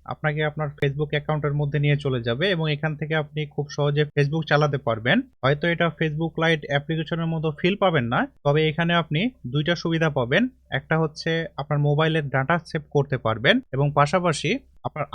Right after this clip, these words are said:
iPhone-এর স্টোরেজ সেভ করতে পারবেন। এবং আরেকটা পদ্ধতি আছে যেটা হচ্ছে জেল ব্রেকিং, হয়তো আপনারা শুনে থাকবেন। জেল ব্রেকিং কি বা এটা করলে iPhone-এ কী কী সুবিধা পাবেন সে সম্পর্কে আমার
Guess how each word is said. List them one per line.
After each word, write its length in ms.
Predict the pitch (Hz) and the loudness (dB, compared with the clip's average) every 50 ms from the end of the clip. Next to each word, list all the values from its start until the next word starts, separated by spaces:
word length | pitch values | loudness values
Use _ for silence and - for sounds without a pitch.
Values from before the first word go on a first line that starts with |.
| 127 143 151 | 0 0 0
iPhone-এর 360 | 151 - 175 165 170 165 165 156 156 143 | 0 -2 -2 0 0 0 0 0 -2 -4
স্টোরেজ 320 | - - 175 165 165 160 160 - | -4 -2 0 0 0 0 0 -2
সেভ 120 | - 156 147 - | -4 -4 -2 -2
করতে 220 | 147 139 - 135 123 - | -2 -2 -2 -2 -2 -2
পারবেন। 280 | 117 110 107 120 151 226 277 - _ - - - - - - - | -2 -2 0 0 0 -2 -2 -4 _ -10 -8 -8 -6 -4 -2 0
এবং 140 | 139 147 143 131 127 | 2 2 4 4 4
আরেকটা 260 | 139 156 156 - 180 170 165 180 | 4 4 4 2 -2 -2 -2 -2
পদ্ধতি 340 | 170 165 175 175 - 170 156 135 123 | -2 -2 -4 -4 -2 0 0 0 0
আছে 180 | - - 143 196 247 - _ _ - - | 0 -2 -2 -2 -2 -4 _ _ -6 -4
যেটা 200 | 135 135 151 147 151 | -2 0 2 2 2
হচ্ছে 280 | 151 147 147 - - 156 156 151 147 143 127 | 0 -2 -2 -2 0 0 2 2 0 0 2
জেল 140 | 143 147 156 165 160 | 2 2 2 2 0
ব্রেকিং, 320 | 170 143 147 - 135 151 202 247 - _ _ - | -2 -2 -2 -4 -4 -4 -4 -6 -8 _ _ -2
হয়তো 200 | 127 135 131 147 147 | -2 0 0 0 0
আপনারা 260 | 143 147 - 143 147 143 147 - | 0 -2 -2 -2 -2 -2 -2 -2
শুনে 180 | 151 165 160 147 151 | -4 -4 -2 -2 -2
থাকবেন। 320 | 131 113 110 110 135 190 254 - _ _ _ _ _ - | -4 -4 -2 -4 -4 -2 -4 -6 _ _ _ _ _ 2
জেল 140 | 147 160 165 | 2 2 2
ব্রেকিং 300 | 165 170 165 - 180 175 175 165 - - | 0 -2 -2 -2 -4 -4 -4 -4 -4 -4
কি 140 | 170 147 147 196 247 - _ - _ _ _ _ | -2 -2 0 -2 -4 -8 _ -20 _ _ _ _
বা 60 | 135 143 151 | 0 2 2
এটা 140 | 147 165 160 156 - | 2 2 0 0 0
করলে 200 | 165 160 160 160 160 156 156 147 | -2 0 0 2 2 2 2 0
iPhone-এ 280 | 147 - 160 160 156 151 | -2 -4 -4 -4 -4 -4
কী 60 | - - - | -8 -8 -6
কী 80 | 156 147 - | -6 -6 -4
সুবিধা 240 | - 165 160 160 151 151 | -4 -2 0 0 0 0
পাবেন 260 | 151 147 127 135 175 247 - - _ _ _ _ _ - | 0 0 0 0 0 0 -2 -6 _ _ _ _ _ -4
সে 80 | 147 143 143 170 | -4 -4 -2 -4
সম্পর্কে 380 | 165 151 147 160 147 151 - 156 147 | -4 -4 -4 -4 -4 -2 -2 -2 0
আমার 120 | 143 151 | 2 2